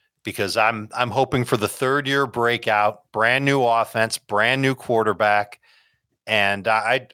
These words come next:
I, I like the play caller. I like that Zach Robinson's gonna get an opportunity to run the show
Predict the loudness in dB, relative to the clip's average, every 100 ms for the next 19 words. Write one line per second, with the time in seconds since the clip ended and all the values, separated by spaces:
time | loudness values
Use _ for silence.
0 | -4 -2 -2 -2 -2 -2 -2 -2 0 -2
1 | 0 0 0 0 0 0 -6 -2 0 0
2 | 2 2 2 -4 -10 -10 -8 -4 -4 0
3 | 0 0 -8 -6 -4 -4 -2 0 0 0
4 | -2 2 2 2